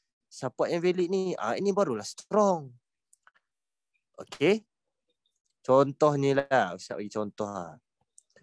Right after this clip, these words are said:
Okey. Guys, support ni, support yang valid tak? Support ni support yang valid tak?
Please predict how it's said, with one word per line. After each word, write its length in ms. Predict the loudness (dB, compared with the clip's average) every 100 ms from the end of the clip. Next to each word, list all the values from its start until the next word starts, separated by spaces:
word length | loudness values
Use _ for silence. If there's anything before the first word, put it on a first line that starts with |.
| _ -20 -10
Okey. 400 | 0 4 4 2 _ _ _ _ _ _ _ -20 -20 _ _ _ _ _ _ _
Guys, 400 | 4 4 2 -16 _ _ _ _ _ _ 0
support 400 | 2 4 2 0
ni, 160 | -4
support 320 | -6 -2 -2
yang 60 | 0
valid 240 | 0 -2 -6
tak? 140 | -12 _ _ _ _ _ _ _ _ _ _ _ _ _ _ _ _ _ _ _
Support 300 | -10 -4 -4 -4
ni 80 | -4
support 240 | -2 -2
yang 80 | -2
valid 260 | -4 -4 -6
tak? 100 | -8